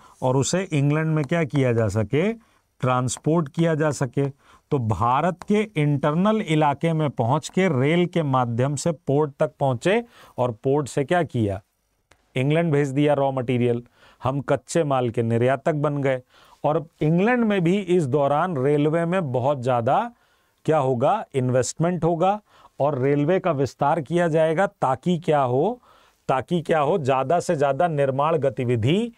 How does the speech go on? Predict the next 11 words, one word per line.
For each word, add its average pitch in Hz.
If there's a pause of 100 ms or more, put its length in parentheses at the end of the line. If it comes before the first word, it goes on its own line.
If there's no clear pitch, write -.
(340)
और 180
बढ़ाई 147
जा 143
सके, 139
मैन्युफैक्चरिंग 147
प्रोडक्शन 147 (120)
और 165
बढ़ाया 123
जा 120
सके। 147 (400)
और 147